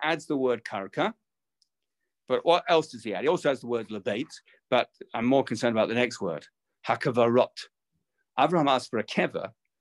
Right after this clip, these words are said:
Rashi rephrases it as possession of land for a place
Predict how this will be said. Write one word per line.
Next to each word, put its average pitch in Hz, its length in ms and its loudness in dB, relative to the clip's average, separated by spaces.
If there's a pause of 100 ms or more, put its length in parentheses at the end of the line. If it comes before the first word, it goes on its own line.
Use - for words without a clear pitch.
(140)
Rashi 127 600 0 (160)
rephrases 143 760 0
it 98 260 -2 (300)
as 117 180 -2
possession 139 600 2
of 113 160 4
land 120 540 2
for 110 100 -2
a 107 60 0
place 131 400 2